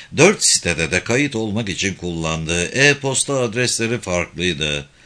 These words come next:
Bu ilk başta Klebs'i şaşırttı ama düşününce sohbet ettiği bir sürü insanın ona ulaşmasını istemiyor olması açısından oldukça normal geldi. Gün doğdu, ofis ışıkla aydınlanıyordu ama Klebs hala cevaplara ulaşamamıştı.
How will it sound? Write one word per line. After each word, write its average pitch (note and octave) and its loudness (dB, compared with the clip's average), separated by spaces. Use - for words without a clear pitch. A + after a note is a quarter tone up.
Bu E3+ 4
ilk A#3 2
başta A2 0
Klebs'i A#2+ 0
şaşırttı E2+ 0
ama D3 -2
düşününce D3+ -2
sohbet C3+ -4
ettiği F2 -4
bir D#3 2
sürü G#2+ -4
insanın E2+ -2
ona C#3+ 2
ulaşmasını C3+ 0
istemiyor B2+ 0
olması G2+ -2
açısından F2+ -2
oldukça A#2 -2
normal F#2 -2
geldi. D#2 -2
Gün E3+ 2
doğdu, D2+ -2
ofis B2 -2
ışıkla C3 -2
aydınlanıyordu F2 0
ama F2+ -2
Klebs B2 0
hala C#3+ 0
cevaplara A#2 0
ulaşamamıştı. E2+ -2